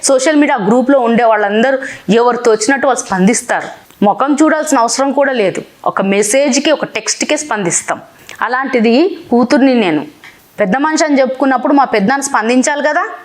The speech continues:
"నాకేం సంబంధం?" అని చెప్తున్నాడు ఆయన, ఒక పెద్ద మనిషి. పారిపోయామండి, ట్వంటీ నైన్టీన్లో బెంగళూరుకి పారిపోయాం.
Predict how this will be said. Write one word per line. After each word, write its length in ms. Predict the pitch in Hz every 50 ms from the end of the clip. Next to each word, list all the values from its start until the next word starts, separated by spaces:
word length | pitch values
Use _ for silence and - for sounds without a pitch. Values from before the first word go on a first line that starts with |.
| - - _ _ -
"నాకేం 340 | 226 220 254 - 320 330 320
సంబంధం?" 440 | 294 330 294 285 285 277 277 262 247
అని 100 | 226 220
చెప్తున్నాడు 580 | - - - - - 180 170 165 147 147 165 151 - _ - - - - -
ఆయన, 200 | 202 233 247 254
ఒక 160 | 226 - 208
పెద్ద 160 | 208 190 165 175
మనిషి. 440 | 170 165 160 156 147 - - - - - _ _ _ - - _ - 233
పారిపోయామండి, 1040 | 233 247 285 339 330 - 320 294 269 254 240 220 185 180 175 170 220 262 262 240 220 202 196 190 190 175 196 - -
ట్వంటీ 300 | 233 233 233 208 269 269 254 226 226 226 220 214 208 202
నైన్టీన్లో 560 | 202 208 226 233 269 247 262 320 285 277 302
బెంగళూరుకి 520 | 330 226 240 226 220 240 269 285 262 262 320
పారిపోయాం. 600 | - - 220 226 233 233 - 214 170 151 135